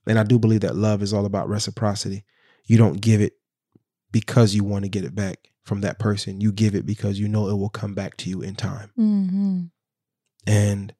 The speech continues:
Speaker 1: I felt like the Black Love Summit was exactly that.
Speaker 2: Mm-hmm.
Speaker 1: So much love from so many angles just came to find us.
Speaker 2: Mm-hmm.
Speaker 1: And my tank was full. So that could be a part of the abundance as well. But yeah,
Speaker 2: And I remember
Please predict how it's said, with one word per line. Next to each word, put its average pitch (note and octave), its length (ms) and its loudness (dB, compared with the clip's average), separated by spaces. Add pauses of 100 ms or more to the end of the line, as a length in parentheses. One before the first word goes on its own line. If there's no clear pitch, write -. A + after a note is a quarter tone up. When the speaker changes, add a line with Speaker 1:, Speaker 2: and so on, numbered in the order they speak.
(480)
Speaker 1:
I G#2 100 0
felt A2+ 200 4
like G#2+ 120 2
the G#2+ 60 -2
Black G#2 300 -2
Love G#2+ 160 0
Summit G#2 300 -2
was G2+ 180 -6
exactly G2+ 520 -2
that. G#2 240 -4 (220)
Speaker 2:
Mm-hmm. F#3+ 840 0 (340)
Speaker 1:
So - 300 6
much G#2+ 280 0
love G#2 240 0
from G2 140 -10
so G#2+ 200 -2
many G#2+ 200 -2
angles G#2 340 -6
just G2+ 180 -10
came G#2 260 -6
to - 120 -12
find G#2+ 500 -8
us. - 400 -14 (120)
Speaker 2:
Mm-hmm. F3+ 560 -2 (220)
Speaker 1:
And G2+ 160 -6
my G#2+ 100 -2
tank G2+ 300 -6
was - 160 -8
full. G#2+ 420 -2
So - 140 -2
that G#2+ 140 0
could A2 180 -4
be G#2+ 80 -2
a G2+ 60 -4
part G#2 220 -4
of F#2+ 40 -6
the G2 100 -4
abundance G#2 400 -6
as A2+ 140 -10
well. G#2 280 -6
But A2+ 180 -12 (1160)
yeah, B2 300 2 (640)
Speaker 2:
And F#3 320 4
I F3+ 60 0
remember F3+ 640 2